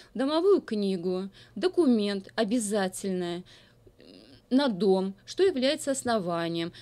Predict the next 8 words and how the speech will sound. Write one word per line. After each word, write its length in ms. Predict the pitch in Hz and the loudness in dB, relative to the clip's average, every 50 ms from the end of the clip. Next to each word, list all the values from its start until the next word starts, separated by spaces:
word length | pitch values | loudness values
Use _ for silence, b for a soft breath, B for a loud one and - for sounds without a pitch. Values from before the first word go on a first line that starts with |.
| B B | B B
Это 520 | - 392 381 - 269 233 208 202 190 196 196 | -4 -4 -2 0 2 2 4 4 2 2 0
свидетельство 760 | - 269 277 339 370 - 247 - - - 214 202 202 196 190 | -2 -2 2 2 2 2 0 -6 -4 -4 -2 0 0 0 -2
из 260 | 190 - - 233 226 | -2 -4 -6 -8 -6
регпалаты, 920 | 285 311 330 - _ - 180 170 170 170 170 170 165 - - 180 170 175 185 B B B B | -4 -6 -6 -6 _ -4 -4 -4 -2 -4 -4 -6 -6 -8 -10 -8 -8 -8 -10 B B B B
договор 420 | 202 220 240 294 294 330 370 359 | -2 0 2 2 2 2 0 0
купли-продажи, 1120 | - - 294 285 269 240 - - 185 180 165 185 165 165 170 170 165 165 - 160 160 160 165 | -2 -6 -6 -4 -4 -6 -4 -4 -4 -4 -4 -4 -6 -6 -6 -6 -6 -8 -8 -10 -10 -10 -6
договор 420 | 185 220 277 294 330 320 370 392 370 | -4 -4 0 0 0 0 0 0 0
наследства, 1040 | 269 202 185 190 - - 180 180 190 196 190 190 - - - - 170 175 170 170 | -2 -2 -4 -6 -6 -8 -6 -4 -2 -2 -4 -4 -6 -12 -12 -10 -8 -8 -8 -8